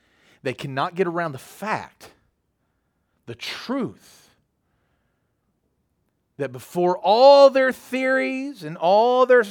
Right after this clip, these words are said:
uh, presuppositions and all those things came into existence, there was a God who understands the universe greater than they ever will.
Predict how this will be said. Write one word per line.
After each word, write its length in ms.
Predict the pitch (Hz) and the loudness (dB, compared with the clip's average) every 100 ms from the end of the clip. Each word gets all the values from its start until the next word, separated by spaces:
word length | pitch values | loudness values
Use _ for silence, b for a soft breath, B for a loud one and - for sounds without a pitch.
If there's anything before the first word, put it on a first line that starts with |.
| - 175 | -8 -8
uh, 100 | 165 | -8
presuppositions 1000 | 226 233 247 233 220 220 220 233 226 170 | -8 -6 -4 -4 -4 -4 -6 -8 -14 -12
and 100 | 175 | -4
all 300 | 196 233 240 | -2 0 2
those 260 | 247 247 | 0 0
things 640 | 247 208 143 123 123 - _ _ _ _ _ _ _ _ _ _ _ _ | -8 -10 -10 -14 -20 -20 _ _ _ _ _ _ _ _ _ _ _ _
came 200 | 170 190 | -8 -6
into 220 | 202 208 | -2 0
existence, 760 | 190 175 202 208 214 208 - - _ _ _ _ _ _ _ _ _ _ _ _ _ _ | 0 -2 -6 -8 -16 -18 -20 -20 _ _ _ _ _ _ _ _ _ _ _ _ _ _
there 140 | 135 | -6
was 160 | 139 110 | -6 -8
a 100 | 101 | -14
God 640 | 92 123 151 92 85 82 - _ _ _ _ _ _ _ _ _ | -8 -2 -2 -4 -10 -20 -20 _ _ _ _ _ _ _ _ _
who 180 | 117 110 | -16 -14
understands 580 | 123 110 - 127 120 98 | -14 -16 -14 -14 -14 -16
the 100 | 101 | -16
universe 500 | 127 117 95 92 - | -16 -16 -16 -18 -16
greater 260 | 110 104 | -14 -14
than 160 | 92 92 | -16 -18
they 160 | 95 | -16
ever 360 | 90 107 95 76 | -10 -10 -10 -16
will. 360 | - - - | -20 -20 -20